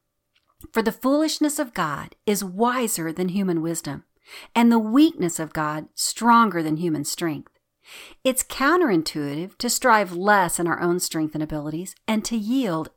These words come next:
ever increasingly more to God's power. Yet it's necessary to experience his mighty work. In John fifteen five, Jesus says, "I am the vine, you are the branches.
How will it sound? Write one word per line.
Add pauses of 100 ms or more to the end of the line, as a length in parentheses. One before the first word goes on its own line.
ever
increasingly
more
to
God's
power. (680)
Yet
it's
necessary
to
experience
his
mighty
work. (840)
In
John
fifteen
five, (360)
Jesus
says, (400)
"I
am
the
vine, (100)
you
are
the
branches.